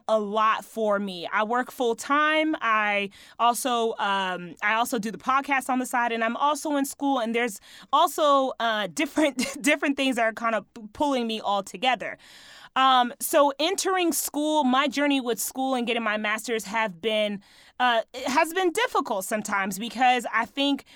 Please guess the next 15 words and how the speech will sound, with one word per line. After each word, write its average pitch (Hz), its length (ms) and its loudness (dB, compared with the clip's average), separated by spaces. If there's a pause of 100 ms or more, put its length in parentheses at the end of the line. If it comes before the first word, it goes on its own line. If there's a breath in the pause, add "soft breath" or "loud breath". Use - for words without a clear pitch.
(220 loud breath)
there 269 300 4
is 254 420 -2 (100)
an, 240 260 -4
an 233 120 0
exhaustion 226 800 -2
that 220 120 0
I 185 120 0
feel. 254 540 -2
There's 226 260 -2
a 196 80 -8
pressure 233 500 -4
that 233 160 -4
I 214 120 -2
feel 226 520 -6 (300 loud breath)
to, 220 300 -4